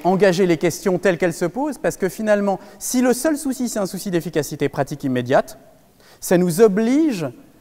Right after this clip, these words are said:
à arrêter de con-, de considérer la complexité du problème. Je, je trouve d'ailleurs, euh, très poétique aussi que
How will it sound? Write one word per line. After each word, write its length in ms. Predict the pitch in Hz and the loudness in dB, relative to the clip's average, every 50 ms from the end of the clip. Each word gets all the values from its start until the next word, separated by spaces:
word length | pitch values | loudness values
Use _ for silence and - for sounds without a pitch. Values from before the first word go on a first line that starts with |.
| _ _ _ - | _ _ _ 4
à 160 | - 147 156 | 8 8 10
arrêter 300 | 165 175 196 202 - 277 | 10 8 6 4 2 0
de 60 | - | -2
con-, 280 | - - 202 180 175 175 - | -2 -2 -2 0 0 0 0
de 100 | 147 147 | 0 -2
considérer 480 | 147 - 190 170 - 208 180 190 240 | 0 -2 -4 -2 -2 0 0 2 2
la 80 | 220 180 | 2 0
complexité 500 | - 175 175 185 175 - - 190 - 220 | 0 -2 -4 -4 -4 -4 -6 -4 -4 -4
du 80 | 175 160 | -4 -2
problème. 460 | - 175 156 143 139 131 117 110 107 107 - - _ _ _ _ _ _ _ _ _ _ _ _ _ _ _ _ _ _ _ _ _ - - | 0 0 2 2 2 0 -2 -4 -10 -14 -20 -20 _ _ _ _ _ _ _ _ _ _ _ _ _ _ _ _ _ _ _ _ _ -6 -2
Je, 180 | 175 196 208 | 0 0 0
je 100 | 175 170 | 0 -2
trouve 180 | 202 - - 220 | -6 -6 -4 -4
d'ailleurs, 220 | 208 196 190 175 | -2 0 0 0
euh, 100 | 165 160 | 0 -2
très 160 | 156 - - 247 | -4 -4 -6 -6
poétique 400 | - 214 175 156 - 180 196 - - | -6 -6 -6 -6 -8 -12 -14 -12 -12
aussi 300 | 143 135 - - 165 214 - _ _ _ _ _ _ _ _ _ _ _ _ _ - | -12 -10 -10 -12 -12 -14 -16 _ _ _ _ _ _ _ _ _ _ _ _ _ -2
que 260 | - 170 165 165 | 2 2 2 2